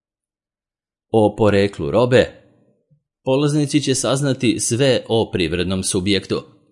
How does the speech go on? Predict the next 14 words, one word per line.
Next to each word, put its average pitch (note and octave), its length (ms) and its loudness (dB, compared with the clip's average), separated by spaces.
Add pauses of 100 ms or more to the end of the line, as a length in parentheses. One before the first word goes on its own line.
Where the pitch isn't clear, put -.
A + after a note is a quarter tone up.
(480)
koji G2+ 500 2
izvozi G#2+ 460 0
robu A#2+ 360 2 (380)
sa A#2 240 -2
preferencijalnim B2 1080 -2
poreklom F2+ 760 -2
u A#2+ 300 0
zemlje C3 340 -2 (760)
sa - 180 0
kojima C3+ 320 0
je A#2 140 0
Srbija C#3 400 0
potpisala A2 720 -2
sporazume A#2 720 -2